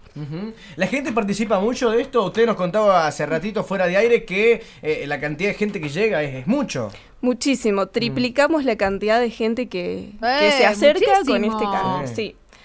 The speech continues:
Speaker 2: Sí, sí, sí.
Speaker 3: Muchísimo.
Speaker 2: Además,
Speaker 3: Juli, me,
Speaker 2: sí.
Speaker 3: me quedo, me quedo con, con esa palabra, ¿no? Eh, Juliano, también esta idea de incentivar,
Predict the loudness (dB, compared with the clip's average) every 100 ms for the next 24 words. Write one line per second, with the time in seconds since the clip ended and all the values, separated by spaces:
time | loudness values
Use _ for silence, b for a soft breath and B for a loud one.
0 | b -8 -6 -4 -6 -8 -2 2 4 4
1 | 4 0 0 0 0 0 0 0 -2 0
2 | 2 4 4 4 2 -2 -4 -2 -2 -2
3 | -4 -8 -6 -2 -2 0 -2 -2 -4 -4
4 | -4 -2 -2 -4 -4 -4 -6 -10 -8 -6
5 | -6 -6 -8 -8 -8 -8 -8 -8 -8 -6
6 | -6 -6 -10 -8 -8 -8 -6 -8 -8 -10
7 | -4 0 0 0